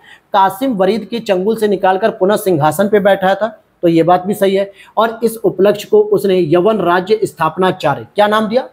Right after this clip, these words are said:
यवन राज्य स्थापनाचार्य की उपाधि ग्रहण की। बिल्कुल सही। तो दोनों statement सही हो जाएंगे। अब चलते हैं अगले प्रश्न की ओर, सेवेंटी टू। मुगल बादशाह अकबर के शासनकाल में लागू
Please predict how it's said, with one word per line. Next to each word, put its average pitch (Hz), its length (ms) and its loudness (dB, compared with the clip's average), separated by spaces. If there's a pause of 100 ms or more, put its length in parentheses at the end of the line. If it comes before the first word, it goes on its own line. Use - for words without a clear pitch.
यवन 185 300 2
राज्य 185 380 0
स्थापनाचार्य 202 720 0
की 226 100 -10
उपाधि 180 320 0
ग्रहण 165 220 0
की। 220 200 -10 (320)
बिल्कुल 190 280 2
सही। 180 240 0 (260)
तो 208 80 2
दोनों 185 300 2
statement 220 440 -4
सही 180 220 0
हो 156 80 0
जाएंगे। 123 220 -10 (680)
अब 190 120 0
चलते 226 260 2
हैं 254 100 0
अगले 196 240 2
प्रश्न 214 280 0
की 220 120 -2
ओर, 233 200 -2
सेवेंटी 185 400 0
टू। 226 200 -4 (580)
मुगल 196 300 2
बादशाह 220 400 0
अकबर 208 360 -4
के 233 180 -4
शासनकाल 196 600 0
में 202 100 0
लागू 170 300 2